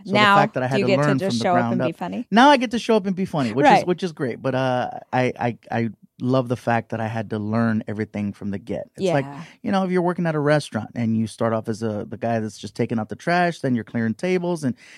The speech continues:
Speaker 1: you know, you're moving up until eventually you're, you're running the, the business. You know,
Speaker 2: Absolutely.
Speaker 1: you know, you know every single position.
Speaker 2: Yeah.
Speaker 1: I firmly believe you have to take chances and, and be willing to fail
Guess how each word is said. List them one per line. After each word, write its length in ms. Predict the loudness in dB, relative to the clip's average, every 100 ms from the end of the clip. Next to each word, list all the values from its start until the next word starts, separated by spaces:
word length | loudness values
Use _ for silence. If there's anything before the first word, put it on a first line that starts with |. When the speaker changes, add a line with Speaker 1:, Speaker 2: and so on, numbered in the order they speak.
| -12
Speaker 1:
you 140 | -2 0
know, 60 |
you're 180 | 0 0
moving 320 | 2 2 2
up 180 | 0 -2
until 260 | -4 -4 -2
eventually 420 | -2 -4 -4 -4
you're, 180 | -4 -6 -10 _ _
you're 120 | -4 0
running 300 | 2 2 2
the, 220 | 0 -2
the 80 | -4
business. 520 | 2 2 2 -4 -4
You 120 | -2
know, 240 | 2 2 2
Speaker 2:
Absolutely. 280 | -2 -6 -2
Speaker 1:
you 60 |
know, 220 | 2 2 0
you 120 | 0 0
know 100 | 4
every 260 | 4 4
single 240 | 0 -2 -2
position. 460 | 0 -2 -2 -8 -12 -4
Speaker 2:
Yeah. 220 | -4 -4 -10 _ _
Speaker 1:
I 100 | -4
firmly 300 | 0 2 4
believe 280 | 4 2 2
you 100 | 0
have 160 | -2 -4
to 100 | -4
take 220 | -4 -4
chances 500 | 0 0 0 -4 0
and, 180 | 0 2
and 100 | 0
be 120 | 2
willing 360 | 2 2 4 2
to 160 | -2
fail 520 | -6 0 4 4 2